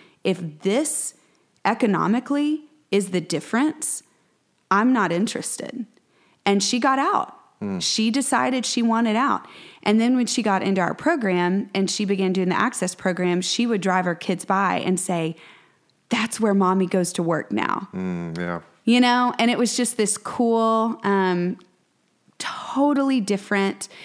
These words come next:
Speaker 1: reality. She said, "I actually was never embarrassed that I worked at the club,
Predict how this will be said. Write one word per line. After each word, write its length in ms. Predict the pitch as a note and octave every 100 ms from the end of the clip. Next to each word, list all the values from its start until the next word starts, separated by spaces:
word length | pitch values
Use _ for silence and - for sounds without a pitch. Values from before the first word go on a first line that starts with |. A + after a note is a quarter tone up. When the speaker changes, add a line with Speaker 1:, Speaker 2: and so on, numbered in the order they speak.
| - -
Speaker 1:
reality. 420 | G#3+ G3 G3 F#3+
She 180 | - G#3
said, 200 | G#3+ G3
"I 180 | F#3+
actually 360 | F#4+ G#3 - G3+
was 120 | F3+
never 180 | F#3+ F3+
embarrassed 500 | F3 E3+ F3+ G#3+ B3
that 100 | -
I 60 | C#4
worked 220 | C#4+ C#4
at 60 | C4+
the 80 |
club, 340 | D4 D4+ D4+